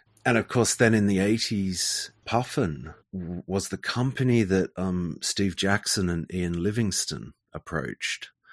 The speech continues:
with the concept of fighting fantasy books. Uh, so this is, you know, the idea that you,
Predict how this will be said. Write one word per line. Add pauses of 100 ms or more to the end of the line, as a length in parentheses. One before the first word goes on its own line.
(420)
with
the
concept
of
fighting
fantasy
books. (400)
Uh,
so
this
is,
you
know,
the
idea
that
you,